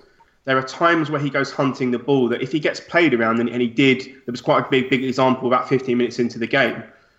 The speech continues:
As soon as he gets played around, there, there is like a fifty metre space between the midfield and the defence. And I think if you go back to the Norwich game where he got played around, they scored two goals from it. I think his,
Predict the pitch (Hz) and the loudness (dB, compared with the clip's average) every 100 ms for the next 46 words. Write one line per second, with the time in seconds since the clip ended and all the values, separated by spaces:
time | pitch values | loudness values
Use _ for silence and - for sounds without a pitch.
0 | _ 127 - 175 165 160 151 - 151 143 | _ -10 2 4 4 2 -2 -2 0 0
1 | 113 110 113 123 127 131 131 127 123 - | -2 -4 -4 -4 -2 0 0 -2 -6 -8
2 | - 160 143 - 135 135 - 120 - 139 | -4 -4 -2 -2 0 0 -2 -8 -2 0
3 | 110 - 120 - 117 117 120 113 120 110 | 0 -4 -12 -4 -2 0 0 0 0 0
4 | 110 - _ _ _ - 127 117 - 135 | -2 -12 _ _ _ -2 0 0 0 0
5 | 113 120 - - - - _ - 131 151 | 0 -4 -14 -18 -20 -20 _ -2 0 0
6 | 139 131 127 127 123 - 117 127 151 147 | -4 -2 0 2 0 -2 -2 2 4 2
7 | 143 147 143 131 127 123 - 139 127 123 | 2 0 2 0 -2 -6 -4 0 2 2
8 | 123 117 - - 120 - 117 123 131 120 | 0 -2 -6 -6 -6 -4 -4 2 2 2
9 | 127 123 131 160 143 - 156 139 - - | -2 -2 -2 -2 -4 2 2 2 0 -12